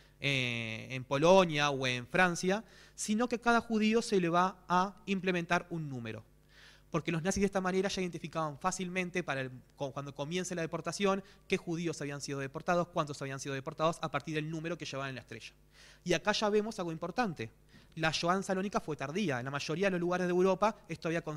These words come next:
este proceso había acontecido en mil novecientos cuarenta y dos, eh, y principio de mil novecientos cuarenta y tres. Ya en Salónica va a ser en febrero de mil novecientos cuarenta y tres. Y esto demuestra que los nazis ya tenían un conocimiento sobre cómo realizar las deportaciones de los judíos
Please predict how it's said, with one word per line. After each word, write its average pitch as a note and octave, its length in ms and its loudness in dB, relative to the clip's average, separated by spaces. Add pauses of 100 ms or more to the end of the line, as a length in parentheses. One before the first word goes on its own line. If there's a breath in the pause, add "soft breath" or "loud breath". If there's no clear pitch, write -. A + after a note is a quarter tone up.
este D#3 160 -4
proceso D#3+ 360 0
había E3 80 4
acontecido D#3 480 0
en F3+ 80 -2
mil E3+ 120 -4
novecientos D3+ 380 -8
cuarenta C#3 380 0
y D3 80 4
dos, F3 340 6 (340 soft breath)
eh, A2+ 1040 -4
y D#3 80 -4
principio D3 360 -2
de - 20 2
mil D#3+ 80 0
novecientos D#3+ 100 -2
cuarenta E3+ 220 0
y G3+ 40 -4
tres. A#3+ 300 0 (260 soft breath)
Ya - 140 4
en F3 60 6
Salónica F#3 360 6
va E3 60 12
a D#3 60 8
ser G3 280 10 (360 soft breath)
en D#3+ 120 6
febrero F#3 460 12
de D#3 100 12
mil D3 140 4
novecientos C#3+ 360 4
cuarenta C3 260 2
y B2 40 2
tres. A#2+ 300 2
Y E3 40 12
esto F3+ 160 8
demuestra F#3+ 340 8
que E3+ 100 2
los D#3+ 120 6
nazis F3 320 4
ya F#3 100 8
tenían E3+ 240 2
un E3+ 80 2
conocimiento D#3 680 4
sobre D3 240 2
cómo D#3 180 0
realizar D3 320 4
las D3 80 6
deportaciones C#3+ 560 2
de D3 80 4
los D3+ 100 4
judíos F3 420 10